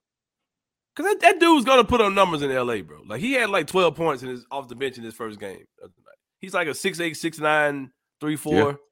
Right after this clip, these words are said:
Speaker 1: super young, played on the same team with, uh, with Brandon Clark. Um, come on, man. You know what I mean? Like
Speaker 2: What?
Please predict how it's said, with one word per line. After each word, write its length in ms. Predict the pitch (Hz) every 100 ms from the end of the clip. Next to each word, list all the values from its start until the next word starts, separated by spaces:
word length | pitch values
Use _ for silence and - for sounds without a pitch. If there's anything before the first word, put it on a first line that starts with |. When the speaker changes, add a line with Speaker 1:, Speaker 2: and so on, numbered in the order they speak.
| _ _ _ -
Speaker 1:
super 260 | 220 175
young, 400 | 147 160 160 151
played 320 | 170 180 180
on 80 | 165
the 80 | 156
same 320 | 175 165 160
team 380 | 160 170 165 156
with, 260 | 139 135 127
uh, 380 | 127 120 110 - _ _ _ _ -
with 140 | 117
Brandon 260 | 139 160 147
Clark. 340 | 156 156 151 - _ _ _ _ -
Um, 520 | 117 113 104 101 95 _ _ _ _ _ _ _ _ _ _ _ _
come 140 | 165
on, 180 | 131 92
man. 260 | 113 156 160 _
You 80 | 151
know 60 | 160
what 40 |
I 20 |
mean? 180 | 180 175
Like 260 | 175 170 - _ _ _ _ _ _ _
Speaker 2:
What? 280 | 110 -